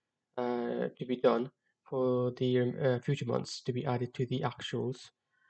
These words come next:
and, uh, for each team. And you can do that in a variable way using the drop down,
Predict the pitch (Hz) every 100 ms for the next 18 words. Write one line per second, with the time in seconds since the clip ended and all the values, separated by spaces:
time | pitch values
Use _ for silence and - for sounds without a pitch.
0 | _ _ _ - 127 120 120 123 123 123
1 | - 139 131 156 - - - 123 117 117
2 | - _ _ _ _ _ 135 127 123 131
3 | 139 127 127 120 127 123 123 120 123 120
4 | 131 - 123 120 123 120 120 113 120